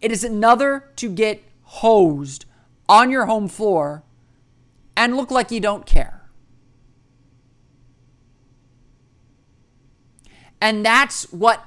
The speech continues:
happened, in my estimation at least, Thursday night. The Sixers were toying with the Magic all night long. There was a play early in the game where I think it was Mario Hezonja tried to take the ball up court,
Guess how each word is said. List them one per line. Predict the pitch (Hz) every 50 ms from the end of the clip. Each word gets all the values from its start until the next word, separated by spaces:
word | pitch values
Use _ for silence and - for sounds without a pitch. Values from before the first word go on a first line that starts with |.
| - -
happened, | - - 214 214 202 - - 185 156 139 135 143 - _ _ _
in | - - 190
my | 214 254 277 277
estimation | 233 202 - - 196 170 160 151 147 - 160
at | 135 - -
least, | - 127 - - - - - - - _ _
Thursday | _ - - 220 220 202 175 - 202 180
night. | 165 160 143 - _ _ _ _ _ _ _ - - _ _ _ _ _ _ _ _ _ _ _ _
The | - 196
Sixers | 180 - 285 269 - - 285 285 269 233 220 - -
were | 214 -
toying | - - - - 269 277 269 262 233 202 190 170 160 143 143 - _
with | - 175 180 185 -
the | 202
Magic | 175 170 170 165 165 160 175 170 - _ _ _ _ _ _ _
all | - 190 185 180 185
night | 185 165 165 160 156 -
long. | 165 156 151 139 - - - _ _ _ _ _ _ _ _ _ _ _ _ _ _ _ _ _ _ _ _ _ _ _ _ _ _ _ _ _ _ _ _ _ _
There | -
was | 170 165
a | 170
play | - - 220 220 226 226
early | - 226 240 240 240 233 226
in | 226
the | 220
game | 202 180 208 208 220 226 233 233 240 233 _ _ _ _ _ _ _
where | - 202 202 196 196 -
I | 180
think | 185 - 220 214
it | 247
was | 247 190 165
Mario | 190 202 214 226 220 208
Hezonja | 196 156 170 202 202 214 220 220 208 214
tried | - 220 208 208 185
to | 180
take | 156 - 226 - -
the | -
ball | 156 - 196 196 202 190 -
up | 190 190 185 -
court, | - - 202 220 233 226 -